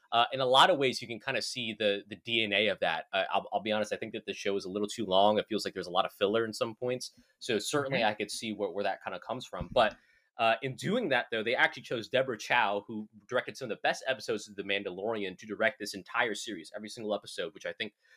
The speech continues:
Speaker 1: was a pretty cool idea in terms of giving everything a, a, a, a distinct identity instead of having multiple directors on the series.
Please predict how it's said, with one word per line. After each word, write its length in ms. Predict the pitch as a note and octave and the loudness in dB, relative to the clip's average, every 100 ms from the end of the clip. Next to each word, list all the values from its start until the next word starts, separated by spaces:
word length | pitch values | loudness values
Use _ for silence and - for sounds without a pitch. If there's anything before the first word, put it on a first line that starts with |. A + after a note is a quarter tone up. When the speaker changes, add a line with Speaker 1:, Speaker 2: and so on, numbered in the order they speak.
| _ | _
Speaker 1:
was 100 | - | -8
a 60 | C3 | -4
pretty 240 | - E3 | 0 0
cool 220 | D#3 C#3+ B2 | 0 4 6
idea 400 | G#2 A#2 A#2 G2+ | 4 4 4 4
in 60 | |
terms 200 | - G#2 | 0 -8
of 80 | - | -6
giving 320 | - G#2 G#2+ | -6 -4 -4
everything 360 | F#2+ G2 G#2 F#2+ | -4 -4 -6 -6
a, 80 | F2 - | -6 -4
a, 60 | F#2 | -2
a, 320 | F2 F2+ F2+ F#2+ | 0 0 2 0
a 20 | F2+ | -2
distinct 400 | G2+ - A2+ G2+ | -6 -6 -6 -2
identity 480 | F2+ E2+ G2 F#2+ F#2 | 0 2 2 0 -4
instead 200 | E2 F2 | -6 -6
of 40 | G2 | -2
having 280 | F#2 F2+ F#2 | -2 -2 -8
multiple 320 | G2 - F#2 | -10 -10 -12
directors 440 | F2+ F2+ - E2 | -6 -6 -8 -14
on 100 | D2+ | -16
the 80 | D#2 | -16
series. 480 | - F#2+ F2+ D2 | -16 -14 -14 -14